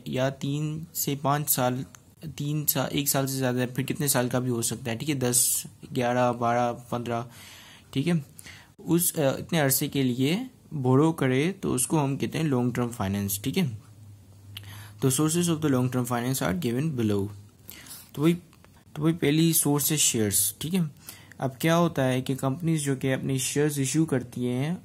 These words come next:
और वो शेयर्स जो कि हैं लोग ख़रीद लेते हैं। ठीक है, और कंपनी को बदले में क्या मिलता है? पैसा मिलता है। ठीक है,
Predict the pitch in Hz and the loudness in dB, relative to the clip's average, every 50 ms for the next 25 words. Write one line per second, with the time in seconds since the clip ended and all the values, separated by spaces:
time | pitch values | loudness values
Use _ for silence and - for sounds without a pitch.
0 | - - 151 143 147 156 156 151 143 151 156 151 127 - - 151 156 165 170 160 | -10 -4 0 2 4 4 4 2 2 2 0 0 0 -2 0 2 2 4 4 2
1 | - - 147 135 131 131 131 123 123 131 151 175 185 185 - - 151 135 127 139 | 2 2 2 0 0 0 0 0 0 0 0 -2 -4 -6 -8 -6 -2 0 0 0
2 | 139 135 - 123 117 131 135 131 127 131 131 - 135 131 127 123 147 147 165 160 | 0 0 -2 -2 -2 0 0 0 0 0 0 0 0 0 0 0 -2 0 2 2
3 | 143 131 131 - - 165 - 127 123 131 143 143 139 131 131 127 127 131 135 139 | 2 0 -2 -4 -8 -6 -4 -2 -2 -2 -2 -2 -2 -2 0 0 0 0 0 0
4 | 131 127 131 127 127 127 123 127 135 147 165 196 196 196 - 117 113 - 127 113 | 0 0 0 0 0 0 -2 -2 -2 -2 -2 -2 -4 -4 -2 0 2 2 2 2
5 | 110 107 98 92 - 107 104 101 107 - - - - - - - - - - _ | 0 -2 -4 -4 -4 -4 -4 -4 -4 -8 -12 -18 -20 -20 -20 -20 -20 -20 -20 _
6 | _ _ - 135 156 196 196 185 139 - - - | _ _ -4 -2 2 4 4 4 4 2 -4 -14